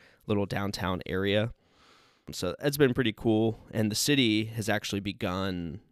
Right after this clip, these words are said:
allowing people to walk around the downtown area with alcoholic drinks.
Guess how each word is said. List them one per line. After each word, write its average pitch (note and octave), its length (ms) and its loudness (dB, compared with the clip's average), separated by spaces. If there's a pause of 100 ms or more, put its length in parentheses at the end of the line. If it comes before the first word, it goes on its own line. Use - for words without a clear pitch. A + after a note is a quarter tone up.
(220)
allowing G2+ 500 0
people F#2 440 -6
to F#2 460 -2
walk G#2+ 320 0
around G#2 320 -2
the A2+ 60 0
downtown G#2+ 480 -2
area A2+ 400 2
with F#2 500 -4 (540)
alcoholic G#2 720 -2
drinks. - 640 -2